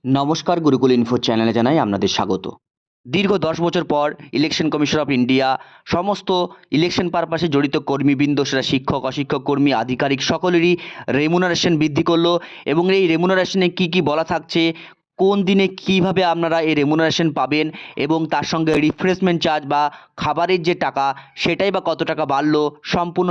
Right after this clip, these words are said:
তথ্য একটি অর্ডারের মাধ্যমে ইলেকশন কমিশন of ইন্ডিয়া বের করেছে, সেটাই আপনাদের সামনে শেয়ার করব। বিস্তারিত কী কী বলা থাকছে, ভিডিওটি শুরু করার আগে চ্যানেলে যারা নতুন তাদের বিশেষ অনুরোধ,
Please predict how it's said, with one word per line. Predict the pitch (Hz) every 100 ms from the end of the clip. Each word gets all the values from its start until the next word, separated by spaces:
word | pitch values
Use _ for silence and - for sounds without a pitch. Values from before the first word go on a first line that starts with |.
| 175
তথ্য | 156 147 160 139
একটি | 139 139 131 127
অর্ডারের | 127 147 147
মাধ্যমে | 135 127 139 135
ইলেকশন | 120 - 139
কমিশন | 139 139 131
of | 135
ইন্ডিয়া | 135 143 139 135 - - -
বের | 139 156
করেছে, | 170 160 175 170 - -
সেটাই | 165 151 156
আপনাদের | 156 151 160
সামনে | 151 147
শেয়ার | 147 135 160
করব। | 160 160 143
বিস্তারিত | 135 156 135 135 135
কী | 131
কী | 131
বলা | 123 139
থাকছে, | 156 135 156 135
ভিডিওটি | 123 127
শুরু | 135 139
করার | 139 139
আগে | 131
চ্যানেলে | 127 117
যারা | 117 123
নতুন | 131 160 156
তাদের | 135 135 135
বিশেষ | 135 151 151
অনুরোধ, | 151 156